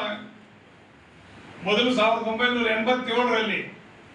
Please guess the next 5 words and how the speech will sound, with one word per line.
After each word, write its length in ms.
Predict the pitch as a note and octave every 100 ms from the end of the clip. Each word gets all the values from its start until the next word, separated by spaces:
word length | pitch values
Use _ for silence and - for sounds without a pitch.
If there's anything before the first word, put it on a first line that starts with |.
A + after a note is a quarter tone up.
| - - F#3+
ಈ 60 |
ಒಂದು 280 | A3 A#3 A3
ಸಂಸ್ಥೆ 480 | - A3 A#3+ A3 B3+
ಪ್ರಾರಂಭ 400 | G#3+ A3 B3 A#3
ಆಗಿದ್ದು 760 | A3+ A3 G#3+ B3 A3 G#3 -